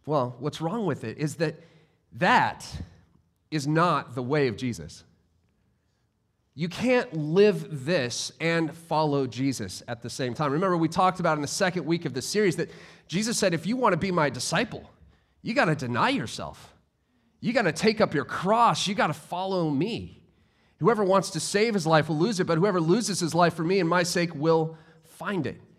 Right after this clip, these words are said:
And that is the opposite of what hyper-individualism looks like. And there are consequences to this approach, to this way of living.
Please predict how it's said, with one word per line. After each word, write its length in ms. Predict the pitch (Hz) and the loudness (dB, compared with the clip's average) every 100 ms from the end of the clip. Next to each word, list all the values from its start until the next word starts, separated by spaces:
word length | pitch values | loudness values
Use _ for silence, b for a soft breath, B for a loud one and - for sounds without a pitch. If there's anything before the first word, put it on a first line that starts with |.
| b b | b b
And 160 | 151 180 | -2 2
that 200 | 214 180 | 2 2
is 280 | 180 - - - _ _ _ _ _ - | 0 -2 -10 -20 _ _ _ _ _ -10
the 140 | 214 | -2
opposite 500 | 208 214 160 - 104 - - _ | 0 0 -2 -4 -8 -14 -20 _
of 160 | 160 156 | -6 0
what 300 | 170 165 165 - - | 2 2 0 -14 -16
hyper-individualism 1800 | - 185 180 180 151 156 - 147 151 131 143 139 131 113 104 101 98 110 _ | -2 0 0 0 -2 -4 -8 -4 -2 -2 -4 -2 -2 -2 -2 -6 -8 -14 _
looks 320 | 117 120 - | -8 -8 -10
like. 360 | 85 - - - _ _ _ _ _ _ _ _ _ _ | -12 -14 -20 -20 _ _ _ _ _ _ _ _ _ _
And 80 | - | 0
there 100 | 214 | 2
are 40 | 214 | 2
consequences 880 | - 233 285 - 165 160 135 160 | 0 2 2 0 -2 -2 -2 -4
to 140 | - 165 | -2 -2
this 200 | 185 180 | 0 -2
approach, 460 | 123 - 233 160 | -2 2 2 2
to 80 | - | -4
this 160 | 170 170 | -6 -4
way 580 | 147 147 185 196 190 165 | -4 2 4 4 2 0
of 220 | 156 131 | -6 -4
living. 480 | 135 170 147 117 | -4 -4 -4 -8